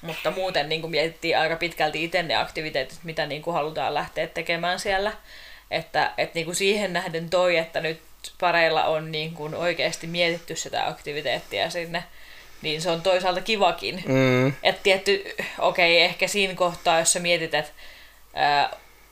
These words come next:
Speaker 1: ollaan, niinku, Suomessa mökkiolosuhteissa ja sulla on järjestetty sinne aktiviteettia, niin se on tietyllä tavalla aivan eri tilanne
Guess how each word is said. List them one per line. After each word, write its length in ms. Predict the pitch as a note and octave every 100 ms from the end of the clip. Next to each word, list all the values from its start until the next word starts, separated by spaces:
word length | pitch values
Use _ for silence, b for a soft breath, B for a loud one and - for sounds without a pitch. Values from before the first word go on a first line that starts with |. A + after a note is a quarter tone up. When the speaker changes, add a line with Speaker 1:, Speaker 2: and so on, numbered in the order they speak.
| B - - - - -
Speaker 1:
ollaan, 480 | E3 D#3 D3+ D3
niinku, 220 | D3+ C#3 D#3
Suomessa 540 | F#3+ F3+ E3 D#3+ E3
mökkiolosuhteissa 1200 | E3 E3 - B2+ D3 D3+ D3+ D3 - C#3+ D#3+ E3
ja 100 | C#3
sulla 160 | D3+ C#3
on 60 |
järjestetty 480 | D3+ D3 D3+ D3+ -
sinne 220 | - D3+ -
aktiviteettia, 840 | - - E3 F3 F3 F3 E3 E3 B B B
niin 80 | E3
se 80 | D#3
on 80 | D3+
tietyllä 380 | D3+ D#3+ D#3+ D3+
tavalla 320 | D3+ D3 -
aivan 320 | D#3 D#3 D#3
eri 460 | - D#3+ E3 D#3+ - -
tilanne 400 | D#3+ D#3 D3+